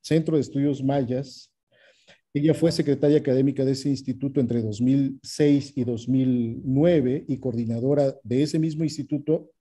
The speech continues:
de dos mil catorce a dos mil diecisiete. Sus líneas de investigación,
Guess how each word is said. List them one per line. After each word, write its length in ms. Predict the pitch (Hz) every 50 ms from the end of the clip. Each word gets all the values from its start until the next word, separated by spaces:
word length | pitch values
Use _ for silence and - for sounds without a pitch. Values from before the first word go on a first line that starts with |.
| _ _
de 100 | 123 123
dos 160 | 113 120 117
mil 160 | 117 135 135
catorce 600 | 135 139 120 - - 131 123 - - 127 135 - - _ _ _ _ _
a 140 | - 117 110
dos 180 | 104 104 101 104
mil 160 | 117 120 117
diecisiete. 720 | 117 117 110 117 110 104 - 123 123 113 - - 104 - - _ - - - - - - - -
Sus 180 | - 139 131
líneas 340 | 123 143 156 170 180 180 151
de 80 | 156 156
investigación, 800 | 147 139 131 135 - 151 147 151 139 139 - 165 175 185 185